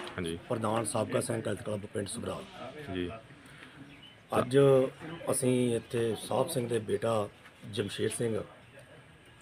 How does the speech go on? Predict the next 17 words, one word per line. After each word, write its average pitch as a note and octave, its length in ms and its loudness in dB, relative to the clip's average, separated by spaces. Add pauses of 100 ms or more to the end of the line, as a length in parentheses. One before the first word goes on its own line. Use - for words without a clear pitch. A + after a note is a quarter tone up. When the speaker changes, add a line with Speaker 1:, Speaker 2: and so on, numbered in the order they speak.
Speaker 2:
ਜੋ A2+ 140 0
ਕਿ A#2 80 0
ਬਹੁਤ A2+ 360 2
ਹੀ C3+ 60 0
ਚੰਗਾ A2+ 480 2 (340)
ਕ੍ਰਿਕਟ A2 180 -4
ਦਾ A#2 140 0
ਪਲੇਅਰ A2+ 280 0
ਸੀਗਾ, G2+ 340 2 (680)
ਔਰ G#2+ 480 4 (1800)
ਗਰਾਊਂਡ B2+ 260 6
ਵਿੱਚ C#3+ 200 2
ਜਾਂਦਾ A#2+ 260 2
ਜਾਂਦਾ C3 200 4
ਅਚਾਨਕ B2+ 400 0
ਹੀ C3+ 100 4
ਕੁਛ C3 220 -4